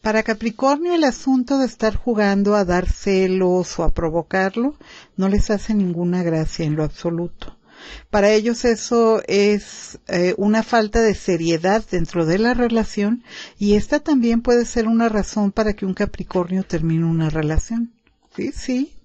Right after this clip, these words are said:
Escucharon bien, el solo hecho de estarle dando celos o darle a pensar a él que tal vez lo están engañando, también pudiera tener una reacción desagradable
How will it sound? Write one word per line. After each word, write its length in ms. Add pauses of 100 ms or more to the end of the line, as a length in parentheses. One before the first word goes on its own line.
(440)
Escucharon 920
bien, 380
el 200
solo 460
hecho 320
de 80
estarle 480
dando 920 (380)
celos 800
o 80
darle 440
a 120
pensar 540
a 80
él 200
que 140
tal 300
vez 280
lo 60
están 340
engañando, 640 (460)
también 460
pudiera 320
tener 280
una 260
reacción 520
desagradable 960